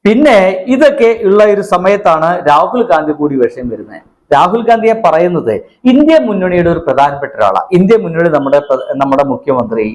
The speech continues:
ഏഹ്, പിണറായി വിജയനുണ്ട്. പക്ഷെ ഇന്ത്യ മുന്നണിയോട് ഒരു തരത്തിലുള്ള അനുഭാവവും നമ്മുടെ രാഹുൽ ഗാന്ധിക്കില്ല. ഉണ്ടായിരുന്നെങ്കിൽ ഇന്ത്യ മുന്നണിയിൽ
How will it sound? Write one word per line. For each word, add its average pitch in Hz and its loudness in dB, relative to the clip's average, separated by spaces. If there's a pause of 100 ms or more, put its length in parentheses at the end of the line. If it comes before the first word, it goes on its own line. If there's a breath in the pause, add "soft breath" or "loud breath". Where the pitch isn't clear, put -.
(460)
ഏഹ്, 123 0
പിണറായി 131 0
വിജയനുണ്ട്. 123 -6
പക്ഷെ - -8
ഇന്ത്യ 247 2
മുന്നണിയോട് 202 0
ഒരു 190 0 (100)
തരത്തിലുള്ള 202 0
അനുഭാവവും 160 -2
നമ്മുടെ 135 -2
രാഹുൽ 123 0
ഗാന്ധിക്കില്ല. 117 -8 (580)
ഉണ്ടായിരുന്നെങ്കിൽ 196 2 (100)
ഇന്ത്യ 185 2
മുന്നണിയിൽ 170 -2